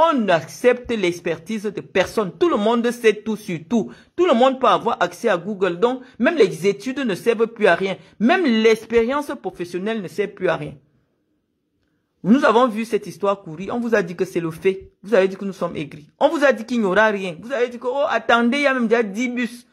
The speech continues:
Regardez les bus, il y a même déjà trente bus à Douala. Nous vous avez dit, même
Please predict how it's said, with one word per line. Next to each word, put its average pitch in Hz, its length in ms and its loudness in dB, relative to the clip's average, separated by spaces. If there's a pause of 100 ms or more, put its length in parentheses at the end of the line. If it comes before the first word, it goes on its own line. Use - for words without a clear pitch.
(240)
Regardez 220 360 4
les 240 140 4
bus, 208 280 -6
il 254 40 -12
y - 20 2
a 262 40 0
même 247 180 -4
déjà 226 180 -2
trente 233 380 -2
bus 202 280 -6
à 170 100 0
Douala. 175 380 -2
Nous 262 100 -6
vous 269 160 -2
avez 208 180 4
dit, 214 160 -10
même 269 220 0